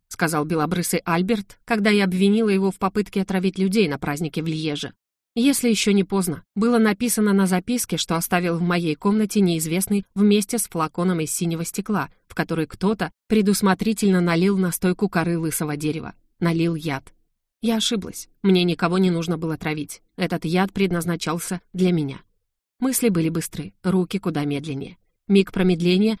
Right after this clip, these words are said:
и демон снова воткнет мне в шею ледяную иголку. Один миг на раздумье,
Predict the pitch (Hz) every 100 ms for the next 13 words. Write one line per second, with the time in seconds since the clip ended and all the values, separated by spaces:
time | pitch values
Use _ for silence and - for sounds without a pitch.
0 | - 190 185 220 226 202 185 196 220 226
1 | - 214 202 180 175 156 - 185 202 170
2 | 156 151 151 170 160 151 139 - - _
3 | _ 226 226 254 254 202 185 185 180 190
4 | 165 -